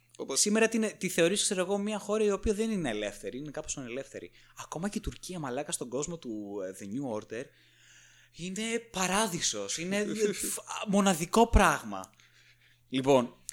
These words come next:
Speaker 2: είναι ό,τι πιο δυστοπικό υπάρχει, είναι όλα χάλια. Λοιπόν, το Reich είναι ο Χίτλερ πεθαίνει και από κάτω είναι οι τέσσερις δελφίνοι οι οποίοι είναι να πάρουν εξουσία,
Speaker 1: Μμμ.
Speaker 2: οι οποίοι είναι ο Μπόρμαν, ο Γκιο-,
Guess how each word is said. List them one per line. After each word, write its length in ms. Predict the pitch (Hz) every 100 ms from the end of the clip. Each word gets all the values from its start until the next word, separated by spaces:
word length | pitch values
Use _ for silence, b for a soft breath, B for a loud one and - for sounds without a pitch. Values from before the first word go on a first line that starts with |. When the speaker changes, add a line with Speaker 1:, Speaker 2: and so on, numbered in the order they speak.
| - -
Speaker 2:
είναι 220 | 233 240
ό,τι 80 | 254
πιο 120 | 247
δυστοπικό 380 | 220 196 160 226
υπάρχει, 360 | - 185 156
είναι 80 | 170
όλα 100 | 180
χάλια. 420 | 170 151 123 90 -
Λοιπόν, 280 | - 139 107 - b _
το 140 | 156
Reich 280 | 156 202 196
είναι 300 | 202 165 110 - B B B B _ _ _ _ _ -
ο 100 | 123
Χίτλερ 280 | 156 180 165
πεθαίνει 640 | 139 - 156 147 101 - b b b -
και 100 | 143
από 160 | 131
κάτω 460 | - 156 156 143 113
είναι 180 | 135 160
οι 80 | 143
τέσσερις 380 | 151 143 147 131
δελφίνοι 500 | 117 - 143 143 123
οι 60 |
οποίοι 220 | 110 135 127
είναι 80 | 127
να 100 | 117
πάρουν 280 | 117 123 123
εξουσία, 720 | - - - 120 120 165 - _
Speaker 1:
Μμμ. 140 | - 120
Speaker 2:
οι 80 |
οποίοι 280 | 123 120 147 151
είναι 260 | 131 104 b b -
ο 240 | 113 113
Μπόρμαν, 580 | 120 143 151 139 110 117
ο 60 | -
Γκιο-, 260 | 120 135